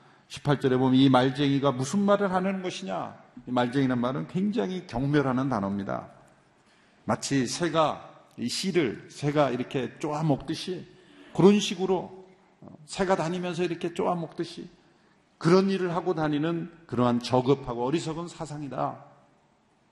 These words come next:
주목할 만한 가치가 전혀 없는 그러한 사람이라고, 철학 중에서도 아주 인정받지 못할 수준이라 이렇게 비하한 것이죠. 그런데 그 당시 아테네는 우리가 알다시피 민주주의의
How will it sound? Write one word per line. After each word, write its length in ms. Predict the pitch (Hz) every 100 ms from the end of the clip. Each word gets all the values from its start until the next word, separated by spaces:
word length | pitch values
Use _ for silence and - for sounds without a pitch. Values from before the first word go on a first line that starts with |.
| _ _ _ _ -
주목할 500 | - 160 160 160 165
만한 300 | 160 165 160
가치가 420 | 143 147 - 165
전혀 320 | - 160 196
없는 400 | 220 170 196 113 - - _ _ _
그러한 600 | - 110 104 101 98 95 95 - - _
사람이라고, 760 | - 123 120 110 98 90 82 85 - _ _ _ -
철학 420 | - 202 202 -
중에서도 420 | 180 170 170 165
아주 540 | - - - 220 214 - - - _ _ _ _ _ _ -
인정받지 600 | 131 139 151 139 123 135
못할 320 | 123 107 117
수준이라 760 | 101 - 185 175 156 104 98 87
이렇게 200 | 92 104
비하한 460 | - 107 101 82 90
것이죠. 340 | 82 - - _ _ _ _ - -
그런데 340 | 143 185 202
그 140 | 202 175
당시 340 | 180 180 185
아테네는 840 | 139 - 139 131 101 90 - 107 98
우리가 260 | 117 123
알다시피 480 | 113 110 101 - 107
민주주의의 920 | 110 131 123 107 107 107 101 101 92